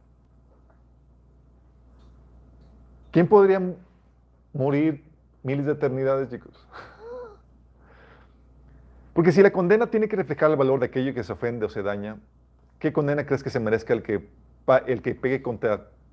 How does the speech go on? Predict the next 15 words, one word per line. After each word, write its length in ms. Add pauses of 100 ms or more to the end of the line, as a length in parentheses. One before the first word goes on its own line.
(280)
el 140
ser 260
cuyo 240
valor 340 (320)
no 100
se 120
puede 340
cuantificar? 560 (1080)
¿Qué 80
condena 380
podría 260
vindicar 400
el 80
valor 300
del, 300